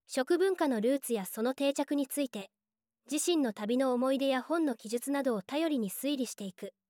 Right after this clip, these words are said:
北海道の牛乳豆腐から沖縄のクレープ、ポーポーまで、食の話題はバラエティに富み、現地に食べに出かけたくなる。大阪市立図書館。あなたにこの本をより。問い合わせ。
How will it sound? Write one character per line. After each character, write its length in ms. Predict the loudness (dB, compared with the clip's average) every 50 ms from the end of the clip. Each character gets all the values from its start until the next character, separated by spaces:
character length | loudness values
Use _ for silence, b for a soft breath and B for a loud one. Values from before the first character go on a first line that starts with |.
| _ _ _ _ _ _ _ -6
北 140 | -4 -4 -2
海 260 | 0 2 2 4 4
道 180 | 4 4 2
の 100 | 2 2
牛 220 | 0 2 2 2 4
乳 240 | 4 2 2 0 0
豆 200 | 2 2 0 0
腐 80 | -2 -4
か 100 | -6 -6
ら 140 | -4 -6 -6
沖 200 | -6 -4 -2 0
縄 200 | 2 2 2 2
の 140 | 0 0 -2
ク 120 | 0 0
レ 140 | 0 0 0
ー 40 | -2
プ、 220 | -2 -4 -6 -6 _ _ _ _ _ _ _ _ _ _ 0
ポ 140 | 2 2 4
ー 40 |
ポ 140 | 4 4 2
ー 40 | 2
ま 100 | 2 0
で、 220 | -4 -6 -8 -8 -12 _ _ _ _ _ _ _ _ _
食 280 | -2 0 2 2 4 4
の 140 | 4 4 2
話 100 | 2 0
題 180 | 0 2 2 2
は 120 | 2 0
バ 140 | 0 0 0
ラ 100 | 0 0
エ 80 | 0 0
テ 100 | 0 0
ィ 20 |
に 100 | -2 -2
富 160 | -2 -4 -6
み、 160 | -6 -6 -8 _ _ _ _ _ _ _ _ _ _ _ -2
現 260 | 2 2 2 2 2
地 120 | 0 0
に 100 | 0 0 0
食 120 | 0 0
べ 100 | 0 0
に 100 | 0 0
出 120 | -2 -6
か 100 | -8 -8
け 80 | -6 -6
た 100 | -6 -6
く 120 | -4 -4
な 120 | -4 -4 -6
る。 120 | -8 -12 _ _ _ _ _ _ _ _ _ _ _ 2
大 120 | 4 4 4
阪 280 | 4 2 2 2 2
市 120 | 2 2 0
立 180 | 0 0 -2 -2
図 100 | -2 -2
書 120 | -2 -2
館。 220 | -2 -4 -6 -8 -10 _ _ _ _ _ _ _ _ _ _ _ _ -4
あ 100 | -2 0
な 120 | 0 2
た 100 | 2 2
に 140 | 2 2 0
こ 140 | 0 0 0
の 120 | 0 0
本 220 | 0 0 0 0
を 100 | 0 -2
よ 140 | -4 -4 -6
り。 160 | -8 -8 -10 _ _ _ _ _ _ _ _ _ _ _
問 180 | -4 -2 0 2
い 60 | 2
合 80 | 2 2
わ 80 | 0 0
せ。 240 | -2 -4 -6 -6